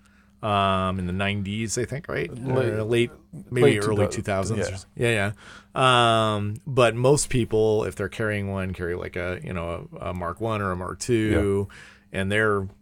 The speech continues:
Speaker 1: forty years old or,
Speaker 2: Yeah.
Speaker 1: or something like that. So, yeah.
Speaker 2: Yeah, I've been redoing a lot of Rhodes lately for people.
Speaker 1: Hmm.
Speaker 2: Um, and I've used mine a couple times for live gigs, but man, it's, you, you have to really be dedicated to do that.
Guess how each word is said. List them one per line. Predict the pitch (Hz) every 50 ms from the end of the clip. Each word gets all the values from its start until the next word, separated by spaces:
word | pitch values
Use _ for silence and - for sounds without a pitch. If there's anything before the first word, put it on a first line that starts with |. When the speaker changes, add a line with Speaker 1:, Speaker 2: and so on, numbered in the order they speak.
| - _
Speaker 1:
forty | - - - 104 101 95
years | 92 90 90 87 82 95
old | 95 92 90 92 92 92 90 92
or, | 92 87 87 85 85 92 98 - -
Speaker 2:
Yeah. | -
Speaker 1:
or | 113
something | 95 110 92 85
like | 87 90 -
that. | 127 117 107 101 95 -
So, | - 104 92 87 87
yeah. | 101 107 101 95 95 - - -
Speaker 2:
Yeah, | 110 107
I've | 110 113
been | 123 107 104
redoing | 98 98 95 95 90 85
a |
lot | 80 82 85 85
of | 80
Rhodes | 82 82 82 82 -
lately | - 85 87 87 90
for | - - -
people. | - - 87 - - 90 87 - - - -
Speaker 1:
Hmm. | 123 120 104
Speaker 2:
Um, | 87 82 80 80 82 - - _ _ _ _ _ _ _ _ _ _ _ _ _ - _ _ _ _ _ _ _ _ _ -
and | - 82 80 80 80 85 - - - - - - _ _ _ _ _ _ _ _ _ _ _ _ _ _ -
I've | 101 98 92 92
used | 98 101 95 - -
mine | - 87 85 87 87
a | 87 85
couple | - 92 92 90
times | - 90 87 85 85 82
for | - - - 90 - -
live | 95 92 85 85 85 87
gigs, | 90 82 85 -
but | - - -
man, | 87 90 87 85 87
it's, | - - - - - -
you, | 98 98 92 90 -
you | 120 117 123 120 117 127 123
have | 117 104
to | - 95
really | 90 95 98 95 92 95 92 87 85 82 80 85 - - _ _ _ _ _ _ _ _ _ _ _ _ _ _ _ _ _ _ _ _ _ _ _ _ _ - 98
be | 95 92
dedicated | 85 95 82 78 78 - - - - - -
to | - -
do | - 90 87
that. | 85 - -